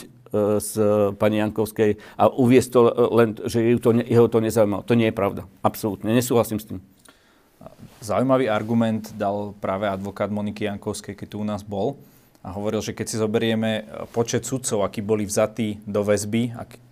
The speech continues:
Speaker 2: ktorí sú momentálne obvinení, je naozaj veľmi malé percento zo všetkých sudcov. Môžeme teda na-, nazývať, e, slovenskú justíciu skorumpovanou? My vieme, že v každej organizácii, ne-, nebudem menovať, je vždycky nejaké percento, keď to poviem, zhnitých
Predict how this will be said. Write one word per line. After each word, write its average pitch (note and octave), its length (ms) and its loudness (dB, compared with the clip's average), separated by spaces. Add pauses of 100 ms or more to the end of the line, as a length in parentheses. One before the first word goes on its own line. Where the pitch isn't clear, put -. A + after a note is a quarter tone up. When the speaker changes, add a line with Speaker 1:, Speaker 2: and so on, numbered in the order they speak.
(160)
Speaker 2:
ktorí G2+ 160 -4
sú - 160 -6
momentálne A2 640 0
obvinení, G#2+ 560 -2 (320)
je G#2+ 160 0
naozaj A#2 320 2
veľmi C3 240 8
malé B2 240 6
percento A#2+ 560 2
zo G#2 160 -2
všetkých - 560 -6
sudcov. F#2+ 560 -8 (480)
Môžeme G#2 400 -2
teda A2+ 240 0
na-, G#2 240 -2
nazývať, G#2 640 -2
e, F#2+ 160 -4
slovenskú G#2 480 -4
justíciu G#2 480 -4
skorumpovanou? A#2+ 720 -2
My G#2+ 160 -2
vieme, G#2+ 240 0
že A2+ 80 -4
v - 80 -12
každej A#2 320 2
organizácii, G#2 960 0 (320)
ne-, - 160 -12
nebudem G#2+ 400 -2
menovať, G#2+ 400 2
je G#2 160 -2
vždycky A#2+ 380 -2 (420)
nejaké A#2 240 2
percento, A#2 560 4
keď A2+ 160 0
to - 80 -4
poviem, A#2 160 2
zhnitých A2 400 0